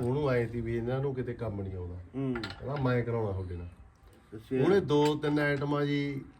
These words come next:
Speaker 1: ਮਤਲਬ ਪਰਾਂ ਮਾਰੀਆਂ ਵਗਾ ਕੇ।
Speaker 2: ਹਾਂ।
Speaker 1: ਜਾਣ ਬੁੱਝ ਕੇ।
Speaker 2: ਠੀਕ
Speaker 1: ਵੀ
Speaker 2: ਆ।
Speaker 1: ਉਲਝ ਜਾਣ।
Speaker 2: ਹਾਂ।
Speaker 1: ਤੇ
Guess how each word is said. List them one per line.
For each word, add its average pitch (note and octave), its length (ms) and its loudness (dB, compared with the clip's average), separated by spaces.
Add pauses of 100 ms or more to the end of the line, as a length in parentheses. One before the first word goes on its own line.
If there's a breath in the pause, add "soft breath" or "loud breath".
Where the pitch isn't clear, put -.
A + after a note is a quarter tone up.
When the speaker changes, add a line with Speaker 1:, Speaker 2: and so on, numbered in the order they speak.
(260)
Speaker 1:
ਮਤਲਬ C3+ 300 -2
ਪਰਾਂ D3+ 240 2
ਮਾਰੀਆਂ D3 300 0
ਵਗਾ F#2+ 260 0
ਕੇ। F#2+ 180 -8 (240)
Speaker 2:
ਹਾਂ। A#2+ 300 -2 (520)
Speaker 1:
ਜਾਣ A#2+ 220 2
ਬੁੱਝ G#2+ 300 -2
ਕੇ। C3 320 0 (420)
Speaker 2:
ਠੀਕ B2+ 260 4
Speaker 1:
ਵੀ B2 160 4
Speaker 2:
ਆ। C3+ 40 6
Speaker 1:
ਉਲਝ C3 320 4
ਜਾਣ। B2+ 260 0 (440)
Speaker 2:
ਹਾਂ। A#2 300 -2 (120)
Speaker 1:
ਤੇ A2+ 480 -2